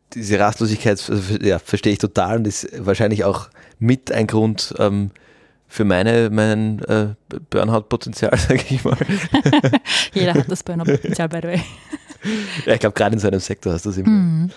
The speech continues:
Speaker 1: Ähm, aber, ja, sehe ich, sehe ich total stark. Und ich hab das, ähm, bei einem Freund von mir erlebt, das war eine kleine, banale Kleinigkeit. Wir haben über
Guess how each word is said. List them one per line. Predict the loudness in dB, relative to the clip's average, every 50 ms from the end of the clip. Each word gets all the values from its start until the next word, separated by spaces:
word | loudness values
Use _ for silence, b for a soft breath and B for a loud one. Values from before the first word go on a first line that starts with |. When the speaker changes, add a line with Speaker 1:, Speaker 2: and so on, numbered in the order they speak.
| B B B B B
Speaker 1:
Ähm, | -2 -2 0 2
aber, | 2 2 2 4 2 2
ja, | 4 2 2
sehe | 2 0 0 -2
ich, | -2 -4
sehe | -6 -6 -6
ich | -6
total | -6 -4 -2 -2 -2 -2
stark. | -2 -4 -4 -2 -4
Und | -4 -4 -4
ich | -6
hab | -4 -2
das, | -2 -2 -2 -2 -2
ähm, | -2 0 0 0 -2
bei | -4 -6 -2
einem | 0 0 0 0
Freund | 0 0 0 0 0 -2
von | -2 0
mir | 2 2
erlebt, | 4 2 2 0 -2 -6
das | -8 -8 _ -12 -20 -16 -8 -4
war | -2 -2
eine | -4
kleine, | -4 -2 -2 0 0 0
banale | 2 2 0 2 2 2 2 2 0
Kleinigkeit. | 0 0 0 0 0 0 0 -2 -2 -2 -4 B B B B B B B B B B
Wir | 0 2
haben | 2
über | 2 2 0